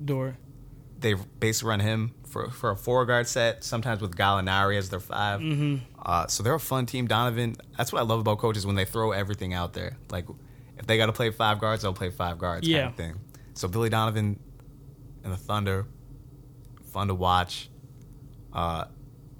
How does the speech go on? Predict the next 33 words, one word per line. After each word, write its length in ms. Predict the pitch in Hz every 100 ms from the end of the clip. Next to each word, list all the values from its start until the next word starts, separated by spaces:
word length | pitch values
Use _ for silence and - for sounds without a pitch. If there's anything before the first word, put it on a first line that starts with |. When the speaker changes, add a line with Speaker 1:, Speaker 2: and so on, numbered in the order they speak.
| - -
Speaker 2:
they 120 | 110
kinda 280 | - 165 180
mirror 280 | 104 113 135
each 140 | 127
other 180 | 135 127
with 120 | 127
the 60 | 123
way 140 | 123
they 100 | 123
play. 160 | 123 127
They're 140 | 110
both 340 | 101 120 131 -
just 180 | 113
fucking 300 | - 113 107
scrappy. 760 | 85 - - 98 107 107 104 104 - - - - - - - -
Speaker 1:
Yes. 800 | 151 147 147 139 135 - - - - - - - - - - - - - - -
Speaker 2:
Both 120 | 117
are 20 |
Speaker 1:
Scrappy 100 | 147 147 117
Speaker 2:
out 100 | 117
there 100 | 147
Speaker 1:
teams 100 | 143
who 60 |
Speaker 2:
jacking 180 | 110 110
up 80 | 151
Speaker 1:
run 140 | 147
through 80 | 131
Speaker 2:
threes. 140 | 113 110
Speaker 1:
their, 420 | 131 127 127 120 - - - - -
who 160 | 160
run 280 | 147 151 147
through 300 | 135 147 135
their 460 | 131 131 127 127 123